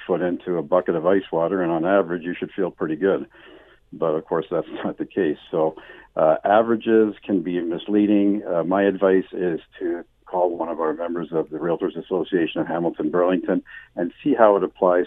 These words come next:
to the area that you want to get into. Uh, last year, apartments, uh, lagged, uh, pricing compared to single-family homes, and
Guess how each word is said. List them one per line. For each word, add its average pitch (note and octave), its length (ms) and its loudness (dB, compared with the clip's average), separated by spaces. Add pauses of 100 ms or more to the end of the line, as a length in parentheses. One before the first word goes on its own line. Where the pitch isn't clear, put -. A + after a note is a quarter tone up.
to F2+ 60 -10
the D#2+ 140 -2
area E2 320 0
that D#2 200 -4
you E2+ 200 -2
want E2 220 0
to D2 60 -4
get D#2 160 2
into. D#2 420 0 (460)
Uh, D#2 280 2
last F2+ 420 6
year, F2+ 240 4
apartments, F2 580 0 (100)
uh, E2+ 180 -2
lagged, D#2+ 540 2
uh, D#2+ 440 -6
pricing F#2 500 -4 (400)
compared F2+ 360 2
to E2 140 -6
single-family F#2+ 580 2
homes, F#2+ 400 2
and D#2+ 260 -4